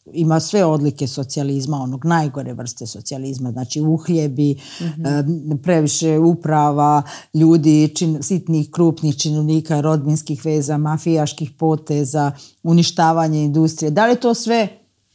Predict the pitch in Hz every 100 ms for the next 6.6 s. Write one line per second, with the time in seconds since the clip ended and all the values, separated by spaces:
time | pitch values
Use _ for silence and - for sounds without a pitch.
0 | _ _ _ - - 175 202 208 214 208
1 | 220 214 220 202 190 170 196 175 220 214
2 | 196 185 185 202 196 190 180 170 180 175
3 | 190 185 190 180 180 214 220 165 165 180
4 | 185 185 160 170 160 165 160 160 170 143
5 | 170 196 240 202 180 170 180 190 165 165
6 | 165 156 160 170 170